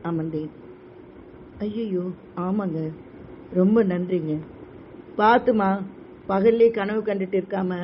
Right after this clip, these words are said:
குழந்தையை கவனி. நீ அந்த சாருக்கு தான் நன்றி சொல்லணும்." கிட்டத்தட்ட இருவரும் ஒரே நேரத்தில் நிமிர்ந்து கன நேரம் கண்களின் சங்கமத்தில் நான்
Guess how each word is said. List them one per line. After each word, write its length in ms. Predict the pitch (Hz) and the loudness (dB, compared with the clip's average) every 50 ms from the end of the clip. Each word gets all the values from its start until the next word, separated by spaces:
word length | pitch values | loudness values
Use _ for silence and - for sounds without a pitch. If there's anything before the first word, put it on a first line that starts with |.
| 196 208 196 190 190 - | -6 -6 -8 -10 -10 -4
குழந்தையை 400 | 190 196 196 208 220 226 214 - | -4 -2 -2 2 4 4 4 4
கவனி. 320 | 196 185 190 196 196 - - - - - - - - - - - - - - - - - | 2 -2 -2 -2 -4 -4 -6 -10 -14 -20 -20 -20 -20 -20 -20 -20 -20 -20 -20 -20 -20 -12
நீ 140 | - 202 202 208 | -8 -6 -4 -4
அந்த 240 | 196 185 175 185 180 - | -4 -4 -4 -6 -6 -4
சாருக்கு 400 | 202 190 202 226 233 - 220 208 | -2 -2 2 2 2 0 0 -4
தான் 200 | 220 220 220 196 | -4 -4 -4 -4
நன்றி 220 | 180 180 185 220 220 | -6 -6 -6 -6 -4
சொல்லணும்." 420 | 220 208 185 175 160 156 151 - - - - - - - - - - - - - - - - - - - - - - - - | -2 -2 -2 -2 -2 -4 -8 -10 -14 -18 -20 -20 -20 -20 -20 -20 -20 -20 -20 -20 -20 -20 -20 -20 -20 -20 -20 -20 -20 -16 -10
கிட்டத்தட்ட 640 | - 247 240 - 233 220 226 214 220 - 240 226 226 - - - - - - - - - - - | -10 -10 -2 -2 0 0 0 -2 -2 -2 -2 -2 -4 -6 -12 -18 -20 -20 -20 -20 -20 -20 -12 -8
இருவரும் 500 | 226 220 220 233 214 220 208 190 165 - - - - - - | -6 -4 -2 -2 -2 -2 -4 -4 -6 -8 -12 -18 -20 -12 -8
ஒரே 240 | 208 214 208 220 240 247 | -4 -2 0 0 0 0
நேரத்தில் 540 | 240 233 226 208 208 202 208 - 190 196 196 - - | 0 -2 -2 -2 -4 -4 -4 -4 -4 -4 -6 -6 -8
நிமிர்ந்து 400 | 202 196 190 190 190 180 175 165 - - - - 180 | -6 -4 -2 -2 -2 -2 -2 -4 -4 -8 -14 -12 -8
கன 200 | 202 196 196 208 208 | -6 -6 -4 -6 -6
நேரம் 440 | 202 208 220 226 220 202 175 - - - - - - - - - - - - - - - - - - | -6 -6 -6 -6 -6 -6 -8 -10 -12 -16 -20 -20 -20 -20 -20 -20 -20 -20 -20 -20 -20 -20 -20 -20 -4
கண்களின் 540 | - 220 220 240 240 233 233 226 214 202 185 190 | 0 0 2 2 2 2 2 2 2 0 0 -2
சங்கமத்தில் 720 | - 214 208 214 214 226 220 208 196 196 - 185 170 165 - - - - | -2 -2 -2 0 0 0 0 -2 -2 -2 0 0 0 0 -2 -8 -10 -4
நான் 300 | 214 220 214 202 185 | -2 0 0 0 0